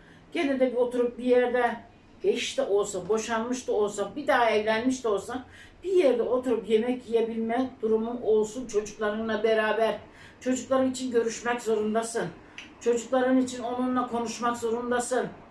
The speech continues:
Tamam mı? Kadın olsun, erkek olsun, bu sözüm ikisine de geçerli canlarım benim. O yüzden diyorum ki, gerçekten üç çocuklu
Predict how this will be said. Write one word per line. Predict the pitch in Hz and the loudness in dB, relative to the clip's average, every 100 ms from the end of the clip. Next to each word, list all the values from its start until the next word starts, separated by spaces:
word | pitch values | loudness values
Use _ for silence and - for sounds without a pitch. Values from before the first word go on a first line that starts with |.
| - - 208 | -20 -16 -6
Tamam | 240 330 269 | 0 0 0
mı? | 170 - - - - - | -2 -6 -18 -20 -12 -4
Kadın | 233 285 285 | 0 2 2
olsun, | 277 277 247 | 2 -2 -2
erkek | 247 247 269 254 | -2 0 0 2
olsun, | 226 226 | 0 -2
bu | 240 | -4
sözüm | 262 254 262 | -2 0 0
ikisine | - - 262 254 | 0 0 0 2
de | |
geçerli | 240 233 226 214 196 180 | 4 2 2 0 -2 -2
canlarım | 170 165 160 151 | -4 -2 -4 -4
benim. | 147 143 - - - - - | -6 -8 -12 -18 -20 -20 -2
O | 247 | 0
yüzden | 339 302 254 240 226 262 | 0 0 0 0 0 0
diyorum | 294 277 262 | 2 2 0
ki, | 247 247 294 - - - - - - 220 | 2 0 0 -8 -20 -20 -20 -20 -18 0
gerçekten | 247 285 277 262 240 220 220 | 2 2 0 -2 0 -2 -2
üç | 269 277 - | -4 -6 -6
çocuklu | 233 208 226 | -6 -6 -8